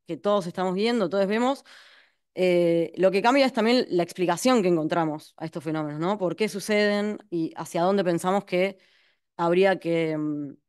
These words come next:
que redirigirlos? Todo esto también es como el, el, la, la tierra fértil del, del crecimiento de,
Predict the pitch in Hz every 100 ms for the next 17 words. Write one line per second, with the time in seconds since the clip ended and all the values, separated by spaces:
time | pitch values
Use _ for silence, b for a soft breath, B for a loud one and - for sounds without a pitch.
0 | _ - 175 170 170 160 185 180 156 143
1 | - - _ _ _ _ _ _ _ _
2 | _ _ _ _ _ _ _ - _ _
3 | _ _ - 269 302 269 226 240 262 202
4 | _ _ _ _ - 220 - 202 190 175
5 | 175 175 170 160 156 151 - 175 - 170
6 | 170 185 220 202 - 214 208 214 220 196
7 | 170 156 151 160 156 175 170 175 190 202
8 | 190 190 170 160 156 151 147 123